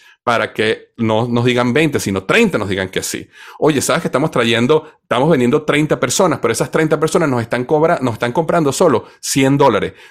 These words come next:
¿Cómo hacemos para venderle algo extra para que en vez de cien dólares nos compren ciento diez dólares?". Y entonces, ¡pum!, se crea una oferta con un upsell, o le vendemos algo un poquitico adicional con una oferta. Entonces logramos eso. Eh, "Oye, ¿sabes que nos está entrando tanto dinero por las ventas,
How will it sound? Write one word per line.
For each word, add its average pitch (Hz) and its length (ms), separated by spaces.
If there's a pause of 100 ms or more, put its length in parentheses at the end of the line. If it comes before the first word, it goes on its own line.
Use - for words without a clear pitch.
¿Cómo 120 180
hacemos 170 280
para 120 180
venderle 117 460
algo 165 240
extra 143 280
para 117 160
que 110 100
en 104 60
vez 104 120
de 143 80
cien 160 260
dólares 143 320 (160)
nos 113 160
compren 123 320
ciento 131 400
diez 117 220
dólares?". 127 380 (280)
Y 120 120
entonces, 117 440
¡pum!, 185 540 (100)
se - 180
crea 107 180
una 127 160
oferta 123 420
con 101 220
un 107 200
upsell, 113 420
o 98 60
le 101 60
vendemos 101 340
algo 120 140
un 117 80
poquitico 120 580
adicional 113 720
con 110 140
una 110 100
oferta. - 300 (160)
Entonces - 260
logramos 107 440
eso. - 280 (640)
Eh, 135 300
"Oye, 147 480
¿sabes 143 240
que 165 100
nos 123 140
está 120 140
entrando 147 320
tanto 143 260
dinero 131 260
por 143 140
las 139 140
ventas, 131 360